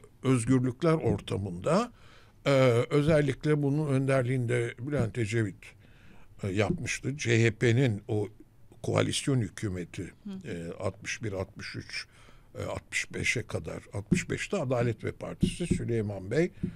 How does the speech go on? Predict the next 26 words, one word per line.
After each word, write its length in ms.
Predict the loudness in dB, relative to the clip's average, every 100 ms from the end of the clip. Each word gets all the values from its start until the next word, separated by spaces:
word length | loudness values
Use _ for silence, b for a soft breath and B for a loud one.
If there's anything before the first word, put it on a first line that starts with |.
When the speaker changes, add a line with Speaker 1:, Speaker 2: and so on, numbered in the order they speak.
| B -10
Speaker 1:
Demirel 360 | 0 4 6 4
Speaker 2:
Hı. 60 | 2
Speaker 1:
tek 280 | 0 0
başına 340 | -4 -6 -4 -2
geldi 380 | 0 -2 -2 -8
iktidara 580 | -10 -12 -8 -8 -6
uzun 300 | -6 -6 -6
yıllarda, 500 | -4 -6 -8 -6 -4
sonra 360 | -4 -4 -6 -4
başbakanlık 680 | -4 -6 -8 -10 -10 -12 -12
Speaker 2:
Evet. 100 | -10
Speaker 1:
yaptı 320 | -12 -14 -16
zaten. 480 | -10 -10 -6 -4 -4 b b b b -20 -2
E, 360 | 4 6 8 6 4 0 b b -20 -20 -20 4
o 160 | 6 10
dönemde 580 | 10 10 6 4 4 2
işte 420 | 2 2 4 4
ilk 220 | 2 0
defa 380 | -2 0 -2 0
Türkiye'ye 580 | 2 2 2 -2 0 2
sendikal 640 | 2 0 0 -4 -2 0
haklar, 480 | 0 -2 -2 0 0 -6 -18 -20 -20 b b b -6
e, 180 | -2 -2
sendika 480 | 0 0 0 0 -2
kurma 380 | 0 -2 2 4
özgürlüğü, 920 | 2 2 2 2 2 2 4 2